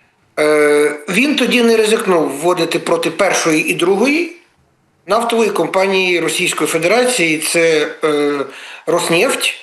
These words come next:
це державна компанія, і "Лукойл". Формально "Лукойл" дер-, е, г-, к-, приватна, але це така квазідержавна компанія, тому що, ну, давайте будемо відверті, мати такий обсяг,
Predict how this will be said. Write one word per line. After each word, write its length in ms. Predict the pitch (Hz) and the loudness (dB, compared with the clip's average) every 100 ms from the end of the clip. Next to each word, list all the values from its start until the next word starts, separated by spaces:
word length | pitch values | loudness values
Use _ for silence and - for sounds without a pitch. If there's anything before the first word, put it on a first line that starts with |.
| - | -10
це 120 | 185 | -4
державна 440 | 170 185 214 220 240 | -2 2 2 2 0
компанія, 560 | 247 240 254 247 214 - | 0 0 0 2 0 2
і 100 | 240 | 2
"Лукойл". 580 | 240 233 156 131 127 120 - - - | 2 0 0 0 0 -4 -10 -14 -12
Формально 440 | - 190 254 330 226 | -4 0 2 2 2
"Лукойл" 440 | 185 - 226 202 | 2 2 2 2
дер-, 220 | 190 185 | 2 2
е, 320 | 196 185 185 175 | 2 4 2 2
г-, 240 | 175 180 | 2 0
к-, 240 | - 185 160 - | 0 -2 -2 -4
приватна, 460 | 233 254 349 359 185 | 0 2 2 2 2
але 640 | 180 202 220 208 196 175 170 170 | 2 2 2 2 2 0 -2 -4
це 120 | 196 | -4
така 260 | 190 - 160 | -4 -4 -2
квазідержавна 840 | 185 202 185 170 170 156 139 139 | 0 0 0 0 0 0 2 0
компанія, 440 | 170 165 285 202 | -2 -2 0 0
тому 200 | 147 156 | 0 -2
що, 360 | 160 - 151 143 | -2 -2 -2 -2
ну, 160 | 156 151 | -4 -2
давайте 260 | 175 175 175 | 0 0 0
будемо 240 | 165 165 | 0 0
відверті, 480 | 165 170 220 - 160 - - - - - - | -2 0 -2 -2 -6 -6 -8 -6 -6 -6 -2
мати 260 | 190 196 180 | 0 0 0
такий 300 | 175 175 180 | 0 2 0
обсяг, 640 | 175 - 160 - - | 2 0 0 -2 -4